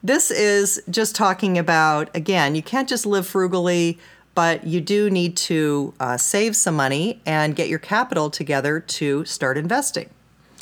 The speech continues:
All right, the next thing is, if you don't have goals for your money, that can be a problem. Quote, "The number one reason most people don't get what they want is they don't know what they want," writes self-made millionaire T Harv Eker in his book, Secrets of the Millionaire Mind.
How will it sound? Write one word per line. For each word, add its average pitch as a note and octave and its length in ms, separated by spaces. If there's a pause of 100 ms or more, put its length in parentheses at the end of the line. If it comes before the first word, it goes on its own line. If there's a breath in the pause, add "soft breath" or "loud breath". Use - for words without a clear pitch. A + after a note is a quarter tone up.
(340 loud breath)
All E3+ 120
right, D#3 200
the F3 80
next C4+ 360
thing D#3 500
is, C#3+ 520 (280 loud breath)
if D#3+ 100
you G3+ 80
don't A3+ 160
have G3 180
goals F3 480
for - 140
your E3+ 140
money, G#3+ 260
that - 220
can B2+ 100
be B2 120
a A#2+ 40
problem. C#3+ 520 (640 loud breath)
Quote, G3 480
"The G3 80
number F#3+ 240
one A#3 180
reason G3 360
most G#3+ 240
people A3+ 220
don't G3+ 240
get G3 160
what D#3 140
they D#3+ 100
want D3 400
is D#3+ 160
they F3 140
don't E3 220
know F#3 120
what A3+ 220
they F#3 120
want," C3+ 380
writes D3+ 280
self-made E3+ 460
millionaire D#3 460
T G3 260
Harv G3 220
Eker D3+ 320
in E3+ 100
his F3+ 140
book, C#3 380
Secrets - 440
of C#3+ 100
the D#3+ 80
Millionaire C#3+ 440
Mind. G3+ 440